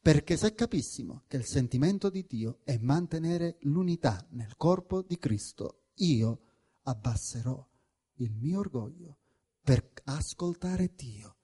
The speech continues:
e dire: "Signore, cosa devo fare in questo momento e in questa situazione?" E se noi non impariamo a vivere l'unità, ogni volta che non ci capiamo nel linguaggio, sarà un momento di conflitto.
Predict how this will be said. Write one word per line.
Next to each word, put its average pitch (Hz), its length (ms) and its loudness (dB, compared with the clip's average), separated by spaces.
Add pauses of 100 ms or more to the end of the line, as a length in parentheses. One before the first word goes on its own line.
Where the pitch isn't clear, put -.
(260)
e 127 220 -2
dire: 123 380 -2 (260)
"Signore, - 800 0 (360)
cosa 143 760 6
devo 139 720 2
fare 101 600 -8 (180)
in 113 240 -2
questo 113 540 -8
momento 110 760 -6
e 143 60 -8
in 110 120 -6
questa 110 460 -6
situazione?" 117 840 -12 (1200)
E 214 120 12
se 240 120 12
noi 285 160 12
non 262 180 10
impariamo 233 420 10
a 214 80 10
vivere 208 360 8
l'unità, 190 520 10
ogni 156 180 8
volta 247 400 8
che 226 160 8
non 220 300 8
ci 226 200 2
capiamo 214 920 8
nel 180 260 6
linguaggio, 139 800 4
sarà 143 300 2
un 143 100 2
momento 156 560 0
di 147 140 -6
conflitto. 131 880 -2